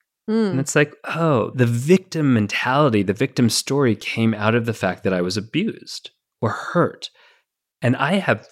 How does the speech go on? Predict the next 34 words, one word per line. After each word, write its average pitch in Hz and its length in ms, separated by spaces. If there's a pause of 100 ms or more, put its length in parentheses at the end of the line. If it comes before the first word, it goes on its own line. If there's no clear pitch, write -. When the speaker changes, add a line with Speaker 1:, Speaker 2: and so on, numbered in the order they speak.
Speaker 2:
done 98 680 (120)
a 120 120
lot 117 460
of 107 200
work, 113 460
and 117 140
I'm, 160 160
I'm 196 100
talking 196 200
about 135 140
my 92 120
own 90 100
experience. 87 560
I 127 100
have 143 220 (160)
done 127 180
a 107 80
lot 98 200
of 98 180
work 113 400 (420)
to 127 140
release 113 800 (120)
the 104 100
trauma, 113 480
the 90 80
holding, 113 580
the 95 140
energetic 104 720 (320)
sort 101 180
of 92 160
holding 98 760 (300)
around 120 560
that 82 200
abuse. - 560